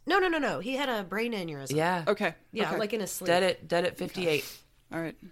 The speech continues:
Speaker 2: Yeah.
Speaker 3: That sucks.
Speaker 1: Yeah.
Speaker 2: It does
Speaker 1: very
Speaker 2: suck.
Speaker 1: much.
Speaker 2: So Elizabeth's in grief, and I think she turned this grief watching Rock Hudson die into, he,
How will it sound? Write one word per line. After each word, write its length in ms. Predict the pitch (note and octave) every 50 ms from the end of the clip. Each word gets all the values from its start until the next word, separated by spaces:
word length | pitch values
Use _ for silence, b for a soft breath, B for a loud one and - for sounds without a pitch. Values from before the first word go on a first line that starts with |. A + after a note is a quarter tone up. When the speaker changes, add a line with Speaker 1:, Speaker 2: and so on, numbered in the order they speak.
| - -
Speaker 2:
Yeah. 280 | C#3+ E3 E3 D#3+ D3+ D3 D3+ C#3+
Speaker 3:
That 260 | - A3 A3+ - -
sucks. 680 | - - F#3+ D#3+ - - - - - - - - - C#3+
Speaker 1:
Yeah. 200 | C#3 C3 B2+ B2 B2 - -
Speaker 2:
It 120 | D3+ D3
does 160 | - C3 C3 B2
Speaker 1:
very 120 | F3 D3
Speaker 2:
suck. 60 | A#2+
Speaker 1:
much. 320 | C#3+ C#3+ - - - - B B B B B B B B B B B B B B B B B B
Speaker 2:
So 160 | - D3 F#3+ G#3+
Elizabeth's 440 | A#3 C4 C#4 B3+ A#3+ A#3 B3 A#3 -
in 120 | A3 G3 F3
grief, 480 | D#3+ D#3+ D#3+ D#3+ D#3+ - - - - - - -
and 120 | D#3 D3
I 80 | D3 D#3
think 280 | - - A#3 A#3+ -
she 200 | - - - F3
turned 280 | - - F3+ E3+ D#3+ D#3
this 160 | D#3 D3+ -
grief 300 | - - D3 C#3+ C3+ C3+ - -
watching 720 | - C3+ C#3 C3+ C#3+ - - E3 D#3+ D#3 D3+ D3 - - - - -
Rock 240 | - D3+ C#3+ - - -
Hudson 360 | D#3+ D3+ D3+ - D#3+ C#3+ C#3
die 360 | C3 A#2+ B2 B2+ B2 B2 B2 B2 b b b b b - - _ - - -
into, 580 | D3+ D#3 D3 D#3 D#3+ D#3+ D#3 - - D#3 C#3+
he, 320 | C#3 C#3+ F3+ G3+ G#3+ F3+